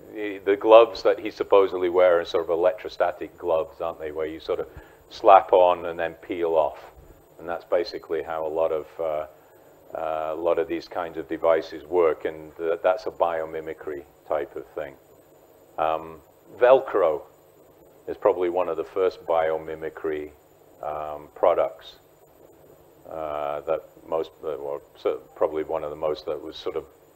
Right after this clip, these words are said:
kind of explicitly labeled as biomimicry,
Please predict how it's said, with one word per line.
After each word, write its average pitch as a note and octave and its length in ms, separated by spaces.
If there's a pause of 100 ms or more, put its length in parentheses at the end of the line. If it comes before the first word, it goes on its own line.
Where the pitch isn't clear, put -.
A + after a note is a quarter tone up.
(160)
kind E2+ 280
of D2+ 140 (640)
explicitly D2+ 920 (600)
labeled D#2+ 500
as D2+ 140
biomimicry, D2+ 1000